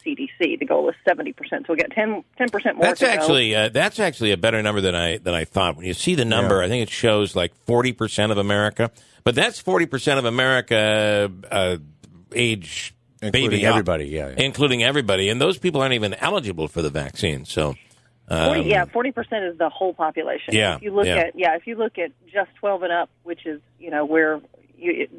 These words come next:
Speaker 1: that's the number of people, that's the age of people who can actually get the
Speaker 2: Right,
Speaker 1: vaccine
Speaker 2: yeah.
Speaker 1: at this point. Fully vaccinated, forty-eight point six. Partially vaccinated is sixty point two. And that's what they're, they're trying, they're striving for, at least partially vaccinated, um, by,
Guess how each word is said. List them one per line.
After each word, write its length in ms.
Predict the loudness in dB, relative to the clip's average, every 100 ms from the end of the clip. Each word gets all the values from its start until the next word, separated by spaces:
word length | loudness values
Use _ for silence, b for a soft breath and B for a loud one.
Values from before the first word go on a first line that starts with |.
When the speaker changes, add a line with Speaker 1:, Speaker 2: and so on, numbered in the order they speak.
| 0
Speaker 1:
that's 180 | 0 0
the 120 | -2
number 340 | 0 2 2 0
of 120 | -4
people, 300 | -14 -6 -2
that's 180 | -2 -2
the 100 | -6 -2
age 220 | -2 -2
of 80 | -6
people 240 | -8 -8
who 120 | -6
can 140 | -4 -4
actually 280 | -4 -6 -4
get 160 | -2
the 80 | 0
Speaker 2:
Right, 80 | 0
Speaker 1:
vaccine 320 | -2 -6 -2
Speaker 2:
yeah. 80 | -2
Speaker 1:
at 60 | -2
this 80 |
point. 280 | -4 -4 -4 B B B B B -2
Fully 220 | 0 0 -2
vaccinated, 640 | -4 -4 -6 -8 -6 -8 -4
forty-eight 380 | -4 -2 -4
point 260 | -4 -12 -10 -8
six. 180 | -8 _ _ -2
Partially 480 | -2 0 -2 -2
vaccinated 640 | 0 0 0 -6 -4 -4 -6
is 60 | -8
sixty 240 | -14 -16 -16
point 260 | -12 -8 -2
two. 60 |
And 120 | 0 2
that's 180 | 0
what 140 | -2 -2
they're, 260 | -2 -2 -4
they're 120 | -4
trying, 360 | -2 -2 -2 -4 -6
they're 120 | -2
striving 380 | 0 0 0 -2
for, 160 | -2
at 100 | 0
least 280 | -2 -4 -6 _ _
partially 360 | -12 -8 -4 0
vaccinated, 640 | 0 -2 -6 -8 -6 -6 -8 b b b b _
um, 440 | 0 0 0 -6 0
by, 340 | 2 2 0